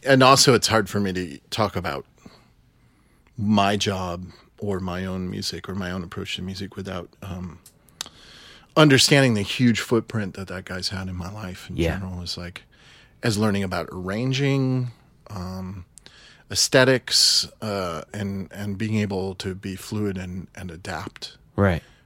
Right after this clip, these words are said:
Speaker 1: And then just philosophically, like, I mean, you, you,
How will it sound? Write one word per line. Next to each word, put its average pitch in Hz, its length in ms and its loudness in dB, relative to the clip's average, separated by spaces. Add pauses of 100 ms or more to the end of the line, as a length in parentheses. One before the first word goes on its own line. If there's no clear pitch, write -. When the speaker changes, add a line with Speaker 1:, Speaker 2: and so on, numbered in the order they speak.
(120)
Speaker 1:
And 90 400 -8
then 104 420 -2
just 95 260 -4
philosophically, 92 880 -4
like, 90 440 -10 (120)
I - 580 -14
mean, 117 60 2
you, 113 80 0
you, 165 300 -6